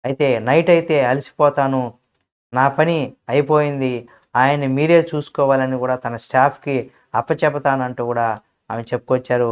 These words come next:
అతనికి అంత ఎనర్జీ ఉంటుంది, ఏ పని మొదలుపెట్టినా అంత సిస్టమాటిక్‌గా, డిసిప్లైన్‌గా చేస్తారనేసి కూడా ఆమె చెప్పుకొచ్చారు. తన భర్త గురించి నరేష్, అంటే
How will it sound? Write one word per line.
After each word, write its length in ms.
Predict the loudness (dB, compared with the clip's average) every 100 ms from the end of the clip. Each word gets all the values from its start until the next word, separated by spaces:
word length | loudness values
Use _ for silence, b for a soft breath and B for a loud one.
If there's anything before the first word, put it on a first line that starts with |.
| -4 b b -4
అతనికి 400 | -2 -2 -2 -2
అంత 240 | -2 0 -2 0
ఎనర్జీ 360 | 0 0 2
ఉంటుంది, 420 | 0 0 -2 -2 -2 -2
ఏ 120 | -2
పని 240 | 0 -2 -2
మొదలుపెట్టినా 640 | -2 -2 -2 -4 -2 -2 -4 -6 b b -10
అంత 240 | -8 0 0
సిస్టమాటిక్‌గా, 880 | 0 -8 -2 0 2 0 -2 0 0 0 -6 b b b -12
డిసిప్లైన్‌గా 680 | -6 -2 -2 2 4 4 2
చేస్తారనేసి 720 | 2 0 -2 -2 -2 -2 -4
కూడా 160 | -2 -2
ఆమె 140 | -2
చెప్పుకొచ్చారు. 540 | -6 -4 -4 -2 -2 -2
తన 220 | -2 -4
భర్త 300 | 2 0 2
గురించి 360 | 0 0 -2 -4
నరేష్, 460 | -2 0 0 0 -6 -8 _ _
అంటే 220 | 0 0